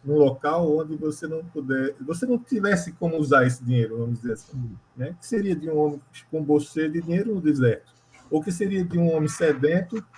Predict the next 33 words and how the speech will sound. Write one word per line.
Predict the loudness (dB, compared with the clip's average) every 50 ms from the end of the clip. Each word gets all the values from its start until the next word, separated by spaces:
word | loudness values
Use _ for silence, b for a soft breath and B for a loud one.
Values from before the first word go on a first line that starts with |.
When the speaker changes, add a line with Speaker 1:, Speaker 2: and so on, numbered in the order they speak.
| -20 -12 -10
Speaker 1:
e | -10 -6
com | 2 4 4 4
fome | 4 4 2 2 2 2 0 0
no | -2 0 2
deserto? | 4 4 4 4 4 4 4 2 2 0 -6
O | -10 -8
que | -8 -4
é |
que | -2 0
ele | 0 2
poderia | 2 2 2 2 0 -2 -4 -4
comprar, | -2 0 0 0 0 0 -2 -2
mesmo | 0 -2 -2 0 0 0
que | 0 -2
ele | -4 -6
tivesse | -4 0 2 2 2 0 -2
a | -6
possibilidade | -4 -6 -6 -6 -8 -8 -8 -4 -4 -4 -4 -4
de | -6 -10
comprar?" | -8 -6 -6 -6 -6 -6 -10 -12 -14 _ _ _ _ _ _ _ _ _ _ _ _ _
Não | -4 -4 -4
é? | -4 -6 _ _ _ -12 -12 -12 _ _ _ _ _ _ -8
Speaker 2:
Exato. | -6 -2 0 2 2 2 0 -4 -8 -10
Speaker 1:
Sim, | -8 -6 -4 -4 -4 -4 -2
você, | -4 -4 -2 0 0 0 0 0 -2 -2 -2
é, | 0 0 0 0 -2 -4 -4 -4
é, | -2 -2 -2 -2 -2
essas | -4 -6 -8 -6 -4
questões | -2 -2 -2 0 -2 -2 -2
são | -2 -4 -6
muito | -6 -8 -10 -10
sérias, | -6 -2 0 2 2 2 2 0
né? | -2 -4